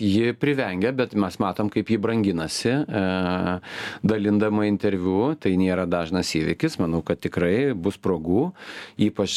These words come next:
labiau politizuojantis, e, tam politiniam sezonui. Na ir dar, aišku,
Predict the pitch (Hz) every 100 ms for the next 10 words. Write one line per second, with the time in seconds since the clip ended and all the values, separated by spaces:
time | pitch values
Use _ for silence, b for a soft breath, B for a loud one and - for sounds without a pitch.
0 | 101 98 90 101 120 117 101 - 92 95
1 | 95 110 110 131 - - 104 95 90 -
2 | 90 87 92 87 104 90 - 85 82 80
3 | 95 107 92 87 76 85 82 90 131 -